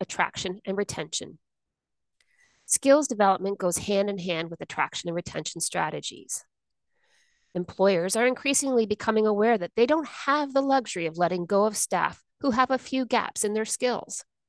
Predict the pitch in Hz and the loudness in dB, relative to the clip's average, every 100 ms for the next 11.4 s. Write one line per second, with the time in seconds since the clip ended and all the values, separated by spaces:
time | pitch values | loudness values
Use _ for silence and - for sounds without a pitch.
0 | _ _ _ _ _ _ _ _ _ _ | _ _ _ _ _ _ _ _ _ _
1 | - 294 311 220 180 165 180 208 190 208 | 2 4 4 0 0 2 2 0 0 0
2 | 226 - 226 - 233 208 240 233 175 175 | 0 -4 -10 -2 0 4 4 4 0 -6
3 | - 294 339 311 - 254 247 240 196 - | -2 0 2 0 -2 2 4 2 -4 4
4 | 226 294 - 320 233 165 175 196 - - | 4 4 -2 -4 0 0 0 0 0 0
5 | 170 165 - 175 170 180 185 147 - _ | 0 -2 -2 0 0 0 -2 -4 -12 _
6 | _ _ _ _ _ _ _ 190 180 - | _ _ _ _ _ _ _ 2 2 2
7 | 247 214 185 208 202 - 170 170 262 294 | 4 4 4 0 -4 -6 -6 0 2 0
8 | - - - _ _ _ _ _ - 208 | -2 -8 -8 _ _ _ _ _ -8 0
9 | 302 370 392 403 - 320 208 160 190 185 | 2 4 2 -2 0 2 2 0 -2 -2
10 | 180 185 180 - 196 - 170 175 - 170 | 0 -2 -2 -4 -4 -4 -4 -4 -6 -12
11 | - 190 160 175 | -6 -2 -2 -6